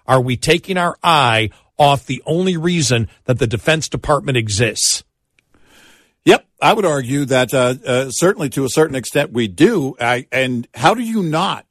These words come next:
Speaker 2: I mean, after the whole, uh, Tic Tac U F O thing and everything else, and now Balloon Gate, it's like, oh, you know what? You know what would be a good idea?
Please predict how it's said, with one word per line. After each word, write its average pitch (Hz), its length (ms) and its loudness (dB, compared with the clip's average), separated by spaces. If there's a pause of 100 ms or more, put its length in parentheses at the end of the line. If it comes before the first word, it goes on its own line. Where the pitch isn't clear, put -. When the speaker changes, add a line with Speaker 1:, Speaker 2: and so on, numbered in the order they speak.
Speaker 2:
I 147 80 0
mean, 160 200 -2
after 160 260 -4
the 143 100 -2
whole, 135 300 2
uh, 107 160 0
Tic - 300 -4
Tac 117 280 0
U 113 160 2
F 101 140 -4
O 107 120 0
thing 110 220 -2 (640)
and 104 320 -2
everything 151 420 0
else, - 380 -10
and 107 160 -6
now 104 420 0 (140)
Balloon 117 420 0
Gate, 107 180 -2
it's 101 140 -6
like, 95 140 -6 (320)
oh, 330 180 0 (320)
you 220 100 -2
know 403 120 0
what? 269 260 0 (720)
You 349 80 0
know 427 80 0
what 427 100 -4
would 135 180 0
be 175 160 2
a 123 80 2
good 120 320 0
idea? 147 640 2